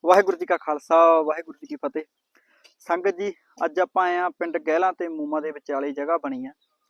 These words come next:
ਜ਼ਿਲ੍ਹਾ ਬਰਨਾਲੇ ਦੇ ਵਿੱਚ। ਗੁਰੂ ਘਰ ਦਾ ਨਾਂ ਆ ਗੁਰਦੁਆਰਾ ਸ਼ਹੀਦਗੜ੍ਹ ਸਾਹਿਬ। ਤੇ ਅੱਜ ਤੁਹਾਨੂੰ ਇੱਥੇ ਦਰਸ਼ਨ ਮੇਲਾ ਕਰਵਾਵਾਂਗੇ ਤੇ ਤੁਹਾਨੂੰ ਦੱਸਦੇ ਹਾਂ ਇੱਥੋਂ ਦਾ ਇਤਿਹਾਸ। ਬਹੁਤ ਪੁਰਾਤਨ ਇਤਿਹਾਸ ਆ।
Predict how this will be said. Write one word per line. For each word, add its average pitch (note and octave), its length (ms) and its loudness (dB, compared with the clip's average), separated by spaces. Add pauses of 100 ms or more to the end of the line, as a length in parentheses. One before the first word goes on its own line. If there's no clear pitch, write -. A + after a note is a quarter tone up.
(320)
ਜ਼ਿਲ੍ਹਾ D#3 220 0
ਬਰਨਾਲੇ C3+ 380 -4
ਦੇ C#3+ 60 -4
ਵਿੱਚ। C#3+ 300 -10 (920)
ਗੁਰੂ E3 240 0
ਘਰ F#3 200 2
ਦਾ E3 120 0
ਨਾਂ D#3+ 140 -2
ਆ E3+ 180 -2
ਗੁਰਦੁਆਰਾ D#3 560 0
ਸ਼ਹੀਦਗੜ੍ਹ C#3+ 520 -6
ਸਾਹਿਬ। C3 220 -14 (1120)
ਤੇ D#3+ 120 0
ਅੱਜ E3 100 -2
ਤੁਹਾਨੂੰ F3+ 320 2
ਇੱਥੇ F3+ 160 -4
ਦਰਸ਼ਨ D#3+ 320 2
ਮੇਲਾ E3+ 260 4
ਕਰਵਾਵਾਂਗੇ E3 540 4 (480)
ਤੇ - 360 -12
ਤੁਹਾਨੂੰ F3 340 2
ਦੱਸਦੇ D#3 280 4
ਹਾਂ F3 60 4
ਇੱਥੋਂ E3+ 200 -6
ਦਾ E3+ 60 4
ਇਤਿਹਾਸ। E3 460 6 (720)
ਬਹੁਤ F3+ 200 6
ਪੁਰਾਤਨ E3+ 400 4
ਇਤਿਹਾਸ E3+ 420 6
ਆ। D#3 100 -2